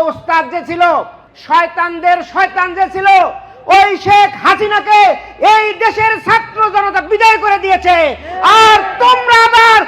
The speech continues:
নতুন করে পায়তারা করতেছ। তোমাদেরকে একদম আন্ডা বাচ্চা সবগুলোকে বাছাই করে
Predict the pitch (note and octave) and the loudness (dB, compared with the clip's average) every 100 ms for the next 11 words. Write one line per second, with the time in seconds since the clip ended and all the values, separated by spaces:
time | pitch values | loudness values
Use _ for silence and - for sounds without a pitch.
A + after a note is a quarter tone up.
0 | - - B3+ B4 C5 B4+ B4 A#4+ G#4+ A4 | -6 -10 0 2 2 0 0 -2 -2 0
1 | G#4 F#4 E4 A#3+ - - - F4+ F#4 F4+ | 2 2 2 -2 -10 -20 -6 0 0 0
2 | E4+ D#4+ E4 - D#4 D4+ C#4+ A#3 C#3 - | -2 0 -4 -8 -8 -2 0 0 -4 -16
3 | - - C#4 D#4 D4+ D4 C#4+ D4 C#4 G#3 | -20 -4 0 0 0 -2 -2 -4 -4 -6
4 | - _ _ _ - C#4+ B3 F#3+ D4 C#4+ | -10 _ _ _ -2 0 0 -4 0 0
5 | C4 F3+ - - - B3+ D4 C#4 C4+ C4+ | 0 -6 -18 -20 -4 -2 -2 -4 -2 -2
6 | F#3+ C4+ C#4+ - D4 C#4 A3 C#3+ - _ | -4 -4 -6 -8 -6 -2 -2 -6 -16 _
7 | - - G#4 D4 F#4 F#4 F4 E4 D4 G#3 | -8 0 0 0 -2 -2 -2 -4 -8 -10
8 | - - D#3 G4 G4+ F#4 G4 F#4 F4 E4 | -18 -20 -2 0 0 0 0 0 -2 -2
9 | D4 F#3+ | -2 -6